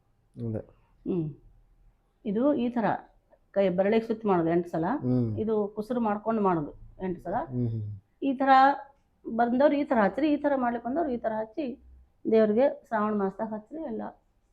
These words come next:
Speaker 2: ಚಲೋ ಆಗ್ತದೆ.
Speaker 1: ಓಕೆ.
Speaker 2: ಹರೇ ಶ್ರೀನಿವಾಸ.
Speaker 1: ಓಕೆ, ಎಲ್ರಿಗೂ ಥ್ಯಾಂಕ್ ಯು.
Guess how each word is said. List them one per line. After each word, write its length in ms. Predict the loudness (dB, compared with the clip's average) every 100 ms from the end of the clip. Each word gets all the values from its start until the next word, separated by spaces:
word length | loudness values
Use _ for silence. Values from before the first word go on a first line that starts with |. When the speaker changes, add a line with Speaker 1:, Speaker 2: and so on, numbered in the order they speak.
| _
Speaker 2:
ಚಲೋ 120 | -8 -6
ಆಗ್ತದೆ. 380 | -8 -10 -20 -20 _ _ _ _ _ _ _ -8 -6
Speaker 1:
ಓಕೆ. 380 | -6 -8 -6 -4 -4 -6 -12 -12
Speaker 2:
ಹರೇ 220 | -6 -4
ಶ್ರೀನಿವಾಸ. 480 | -2 -4 -4 -6 -10 -12 -14 _ _ _ _ _ -20 _ _ _ _ _ _ _ _ _ _ _ _ _ _ _
Speaker 1:
ಓಕೆ, 500 | -20 -10 -4 0 0
ಎಲ್ರಿಗೂ 440 | 0 -2 -2 0 0 0 0 0 -2 -8 _ _ _ -8
ಥ್ಯಾಂಕ್ 300 | -4 -2
ಯು. 100 | 0